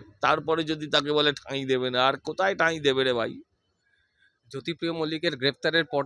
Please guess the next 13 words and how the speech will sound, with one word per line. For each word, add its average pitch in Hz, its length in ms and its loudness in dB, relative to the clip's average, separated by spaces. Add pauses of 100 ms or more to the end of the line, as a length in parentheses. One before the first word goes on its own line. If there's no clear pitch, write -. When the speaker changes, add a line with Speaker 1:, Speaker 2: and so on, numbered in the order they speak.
Speaker 2:
থেকে, 170 360 -4
আহ, 120 540 -2
এই 147 180 0
সুজিত 156 300 -4
বোসকেই 147 480 -4 (760)
দমদম 139 480 2
এবং 139 240 -4
বসিরহাটে, 143 520 -2
আহ, - 380 -14
দায়িত্ব 123 300 0
দেওয়া 123 160 2
হয়েছে 104 300 -8 (100)
সংগঠনে। 110 480 -6